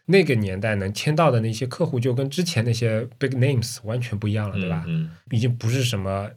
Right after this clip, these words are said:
Speaker 1: 各种一线的这种厂商了，
Speaker 2: 嗯。
Speaker 1: 因为皮肤这个东西确实也没落了。
Speaker 2: 嗯。
Speaker 1: 然后在设计方面，其实也，他们也，各种大厂商也有更好的那些选择了，
Speaker 2: 嗯。
Speaker 1: 或者说更广的选择吧，至少。
Speaker 2: 因为，因为其实说老实话，
Speaker 1: 嗯。
Speaker 2: Skins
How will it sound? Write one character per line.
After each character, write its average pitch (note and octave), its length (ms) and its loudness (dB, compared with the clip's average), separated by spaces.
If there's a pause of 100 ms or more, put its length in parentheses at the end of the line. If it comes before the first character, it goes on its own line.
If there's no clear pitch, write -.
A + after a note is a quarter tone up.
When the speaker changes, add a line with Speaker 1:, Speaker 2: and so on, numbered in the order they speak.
(120)
Speaker 1:
各 B2 140 0
种 G#2 180 0
一 A#2+ 120 0
线 A#2 240 0
的 G2 60 0
这 G2 100 -6
种 F2+ 220 -8
厂 F2+ 240 -14
商 G2 180 -8
了， F#2 120 -10
Speaker 2:
嗯。 G2 40 -10
Speaker 1:
因 - 120 0
为 A2 140 2
皮 - 240 -6
肤 B2+ 120 -2
这 D3+ 80 2
个 C#3 60 2
东 A#2+ 140 4
西 A#2 60 0
确 A#2+ 140 -2
实 A2+ 100 0
也 G2+ 60 -2
没 B2+ 180 0
落 G2+ 180 -2
了。 F#2 60 -16 (180)
Speaker 2:
嗯。 F2 260 -8 (100)
Speaker 1:
然 G#2 100 -6
后 A2 60 -2
在 B2 100 0
设 D3+ 200 0
计 A#2+ 100 0
方 A2 200 -2
面， G#2+ 180 0
其 G#2+ 180 -8
实 G#2+ 200 -4
也， G2 160 -2 (340)
他 C3 120 -6
们 C#3+ 120 -2
也， B2+ 180 -2 (160)
各 E3 140 0
种 G#2+ 280 -2
大 C#3 140 -2
厂 F#2+ 140 -4
商 A#2+ 120 -4
也 A#2+ 60 0
有 G#2+ 120 -2
更 C3+ 200 0
好 - 220 -8
的 F#2+ 100 -10
那 A#2+ 80 -4
些 C3 120 -6
选 G2+ 240 -8
择 F2+ 200 -16
了， A2 120 -8
Speaker 2:
嗯。 E2+ 260 -8
Speaker 1:
或 - 80 0
者 A#2 60 2
说 C3+ 80 2
更 F#3+ 200 0
广 G2+ 200 -2
的 A#2 80 -2
选 G#2+ 180 -2
择 E2+ 80 -12
吧， F2 120 -12
至 F#2+ 100 -12
少。 B2+ 80 -2
Speaker 2:
因 C3+ 60 2
为， C3 80 0
因 B2+ 100 4
为 A#2+ 80 4
其 A2 160 -2
实 A#2 160 0
说 A#2 220 2
老 E2+ 120 2
实 E2 160 -6
话， E2+ 160 -2
Speaker 1:
嗯。 E2 40 -2
Speaker 2:
Skins G2+ 260 -4